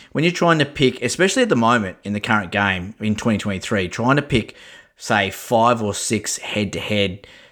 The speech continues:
to try and get up around that seven dollars, eight dollars, it's impossible at the moment 'cause there's so many fucking upsets.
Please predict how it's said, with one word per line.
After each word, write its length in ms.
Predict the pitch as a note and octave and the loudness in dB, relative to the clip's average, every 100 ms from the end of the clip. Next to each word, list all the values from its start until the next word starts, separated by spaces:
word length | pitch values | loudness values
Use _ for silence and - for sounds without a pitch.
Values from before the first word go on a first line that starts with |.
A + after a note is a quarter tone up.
| _ | _
to 60 | - | 0
try 180 | B2 G#2+ | 4 4
and 60 | G2 | 4
get 120 | G2+ | 0
up 160 | F#2 G2+ | 0 0
around 140 | G2 | -2
that 140 | F2 | -2
seven 180 | - G2 | -4 -4
dollars, 240 | F2+ F2 - | -4 -6 -6
eight 180 | F2 F#2+ | -6 -6
dollars, 380 | F2+ E2+ E2 - - _ | -6 -8 -8 -12 -18 _
it's 160 | G#2 C3 | -8 -6
impossible 520 | A2+ B2 C#3 E3 F#2 | 0 0 0 -2 -4
at 60 | F#2 | -6
the 60 | |
moment 200 | F#2+ B2 | -4 -4
'cause 100 | A#2 | -2
there's 140 | A#2 A2 | -2 2
so 140 | C#3+ | 2
many 140 | A#2+ G#2+ | 2 0
fucking 440 | - B2 A2 G2 | -2 -2 -2 -4
upsets. 580 | G#2 - G2+ D#2 - - | -4 -4 -4 -6 -10 -14